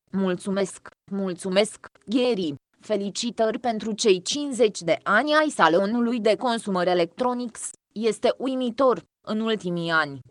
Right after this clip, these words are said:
ces a început să găzduiască din ce în ce mai multe show-uri auto. Reversul este, de asemenea,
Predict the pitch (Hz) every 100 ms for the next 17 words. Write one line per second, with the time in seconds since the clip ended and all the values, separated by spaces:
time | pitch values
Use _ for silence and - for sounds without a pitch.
0 | _ - 220 277 247 208 196 170 226 262
1 | - 240 214 190 180 254 294 311 - 214
2 | 196 196 202 262 262 254 254 220 208 214
3 | 240 254 294 254 359 302 302 202 190 170
4 | 285 311 _ - 180 196 208 240 180 -
5 | 180 170 180 165 - 220 277 _ _ 190
6 | 294 302 - 185 165 165 220